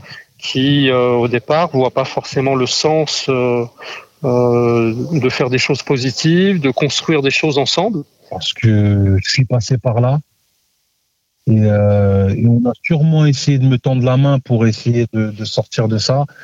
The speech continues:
Speaker 2: Peut-être qu'à ce moment-là, je le voyais pas. Et au jour d'aujourd'hui, je me rends compte que c'est vraiment indispensable. Et si, il faut, il faut essayer de changer les choses. Parce qu'en vrai, les, les rites, c'est des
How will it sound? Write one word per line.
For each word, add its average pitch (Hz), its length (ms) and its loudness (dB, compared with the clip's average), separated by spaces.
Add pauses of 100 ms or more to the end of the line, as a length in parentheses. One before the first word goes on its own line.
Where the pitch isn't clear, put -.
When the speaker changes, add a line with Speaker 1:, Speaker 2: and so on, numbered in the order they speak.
(520)
Speaker 2:
Peut-être - 180 -2
qu'à 120 100 -2
ce - 140 -8
moment-là, 120 360 2
je 101 140 0
le 110 60 4
voyais 107 380 2
pas. 123 240 0 (720)
Et 113 300 2
au 110 100 4
jour 104 180 2
d'aujourd'hui, 107 480 2
je 107 120 -2
me 107 60 2
rends 101 160 2
compte 120 260 -2
que 98 360 2
c'est - 220 -4
vraiment 104 540 2
indispensable. 101 800 0
Et - 20 0
si, 98 640 0
il 92 60 -6
faut, 98 340 0
il 92 60 2
faut - 180 -4
essayer 98 220 0
de - 60 -8
changer 95 280 0
les 95 120 0
choses. 113 340 -2 (640)
Parce - 180 -2
qu'en 98 160 2
vrai, 107 300 2
les, 98 260 4
les 98 280 2
rites, 113 540 -2 (140)
c'est - 200 -2
des 95 200 0